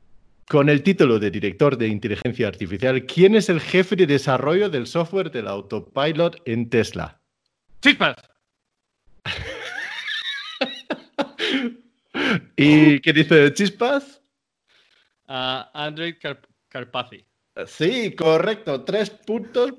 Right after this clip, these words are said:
Speaker 1: para Ignacio. <laughs> Siguiente pregunta. Aquí. ¿Quién diseñó el logotipo de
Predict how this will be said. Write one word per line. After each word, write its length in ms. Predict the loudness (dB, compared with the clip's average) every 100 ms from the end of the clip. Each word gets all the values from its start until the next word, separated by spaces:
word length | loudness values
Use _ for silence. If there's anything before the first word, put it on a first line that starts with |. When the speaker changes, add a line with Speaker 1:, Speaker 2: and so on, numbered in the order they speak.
| _
Speaker 1:
para 320 | 0 2 2
Ignacio. 640 | 2 0 0 0 -6 -4 0
<laughs> 60 | 0 -2 -6 -6 -6 -8 -12 -14 -16 -18 -2 -2 -2 -6 -2 -2 -2 -4 -4 -2 -4 -4 -8 -10 -12 _ _ _ _ _
Siguiente 640 | -18 -8 -4 0 0 2 0
pregunta. 760 | 4 4 4 2 -2 -2 -12 _
Aquí. 520 | 0 0 -2 -8 -8 _ _ _ _ _ _ -20 -20 _ _ _ _ _
¿Quién 440 | -6 -4 -2 -4
diseñó 840 | -4 -4 0 2 2 2 0 0 0
el 180 | 0 2
logotipo 800 | 2 2 0 0 0 4 4 4
de 380 | 4 4 2